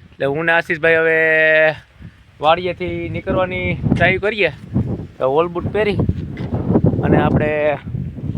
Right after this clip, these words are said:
ગયા હતા સબસ્ટેશન આંટો મારવા કે જો કંઈ લાઇટમાં વાંધો હોય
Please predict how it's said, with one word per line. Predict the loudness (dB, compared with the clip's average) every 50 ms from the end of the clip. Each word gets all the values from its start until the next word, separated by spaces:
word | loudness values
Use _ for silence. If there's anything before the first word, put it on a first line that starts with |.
| 2 2
ગયા | 4 4
હતા | 2 2 2 -2 -2 -4 -10 -12 -16 -18 -18 -14 -14 -14 -14 -16 -20 _ -20 -20 -20 -20 -14 -4 -2
સબસ્ટેશન | -2 -2 0 2 2 4 4
આંટો | 4 4 2 2 2 2
મારવા | 2 2 2 2 0 0
કે | 0 0 0 0 0 0
જો | -2 -4 -6
કંઈ | -4 -2 2 2 4
લાઇટમાં | 4 4 2 0 0 -2 -2
વાંધો | 0 -2 -2 0 0 0
હોય | 2 0 0